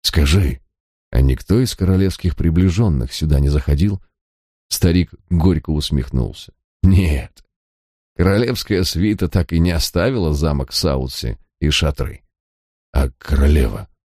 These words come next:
тоже там?" "Нет, она в Портчестере. Нас посетил только гость из городского совета. Они там спорят с губернатором Паулетом о том, кому платить за уход за всеми вами".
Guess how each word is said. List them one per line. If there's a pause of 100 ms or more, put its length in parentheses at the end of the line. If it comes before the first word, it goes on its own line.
(160)
тоже
там?" (540)
"Нет, (460)
она
в (100)
Портчестере. (540)
Нас
посетил
только
гость
из
городского
совета. (680)
Они
там
спорят
с
губернатором
Паулетом
о
том, (260)
кому
платить
за
уход (140)
за
всеми
вами".